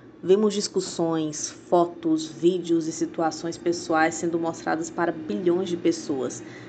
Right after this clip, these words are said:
de todas as idades e gêneros, ao mesmo tempo. Agora está na moda terminar o namoro por mensagem de texto, ou divulgar os momentos após ter feito aquele sexo no Instagram.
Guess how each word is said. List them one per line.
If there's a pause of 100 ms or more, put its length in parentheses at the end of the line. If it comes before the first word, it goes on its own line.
(160)
de
todas
as
idades
e
gêneros, (300)
ao
mesmo
tempo. (680)
Agora
está
na
moda
terminar
o
namoro
por
mensagem
de
texto, (420)
ou
divulgar
os
momentos
após
ter
feito
aquele
sexo
no
Instagram.